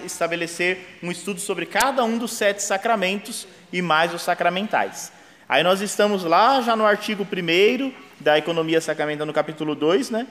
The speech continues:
Quando ele fala sobre a celebração sacramental do mistério pascal, a partir do número mil cento e trinta e cinco, e aí ele começa, no artigo primeiro ele vai falar de como celebrar, são quatro pontos, né?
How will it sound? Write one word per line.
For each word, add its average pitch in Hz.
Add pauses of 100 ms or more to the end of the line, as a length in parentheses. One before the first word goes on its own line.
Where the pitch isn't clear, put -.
(180)
Quando 147
ele 151
fala 151
sobre 151
a -
celebração 156
sacramental 143
do 185
mistério 139
pascal, 135 (220)
a 131
partir 143
do 147
número 151
mil 175
cento 175
e 156
trinta 156
e 139
cinco, 175 (460)
e 160
aí 170
ele 190
começa, 254
no 147
artigo 170
primeiro 196
ele 226
vai 208
falar 190
de 180
como 208
celebrar, 185
são 156
quatro 247
pontos, 113
né? 170